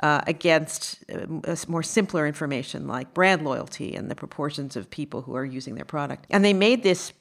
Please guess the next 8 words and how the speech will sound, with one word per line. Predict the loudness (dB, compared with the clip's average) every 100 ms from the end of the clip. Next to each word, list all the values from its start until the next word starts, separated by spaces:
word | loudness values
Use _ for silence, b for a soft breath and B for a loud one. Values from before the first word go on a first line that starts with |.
| 2
uh, | 2 4
unbelievably | 4 4 2 0 0 -2
beautiful | 0 -2 -2 -4
information | -4 -6 -6 -6 -6
graphic | -6 -6
called | -6 -8 -2
Drinking | 0 0 -2 -6
Data. | -2 0 0 -2